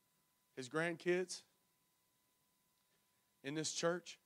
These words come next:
Has there been times he's wanted to quit? Yeah. Has there been times we wanted to throw the towel in? Yeah. Is there times we want to walk away and say, "God, are you even here? Are you even with me?" Yeah. But he's standing here today,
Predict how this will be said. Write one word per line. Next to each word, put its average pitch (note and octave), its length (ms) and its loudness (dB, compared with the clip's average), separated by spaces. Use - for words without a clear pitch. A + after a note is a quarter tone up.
Has E3+ 160 4
there F3 80 6
been E3 180 4
times F3+ 300 4
he's E3 100 2
wanted F3+ 240 4
to D3 60 0
quit? A3+ 400 6
Yeah. G#3 280 6
Has F3 80 6
there F#3+ 100 8
been F3+ 180 6
times G3+ 260 8
we G3+ 60 4
wanted G3+ 200 8
to - 80 4
throw G#3 160 12
the F3+ 80 4
towel G#3+ 380 10
in? A#3+ 180 8
Yeah. A#3+ 320 12
Is F3 80 2
there F#3+ 80 4
times A3 280 12
we A#3 80 10
want A#3+ 120 12
to G3+ 60 12
walk A3+ 280 12
away A3+ 280 12
and C4 100 12
say, G#3+ 120 12
"God, A#3 320 12
are A#3+ 60 12
you A3+ 140 12
even A#3 240 12
here? C#4 360 12
Are A3 140 12
you C4+ 80 12
even A#3 200 8
with B3 240 12
me?" E4 160 8
Yeah. D#4 280 12
But G#3+ 100 8
he's G#3+ 120 6
standing C#4+ 380 12
here B3 160 10
today, A#3 560 12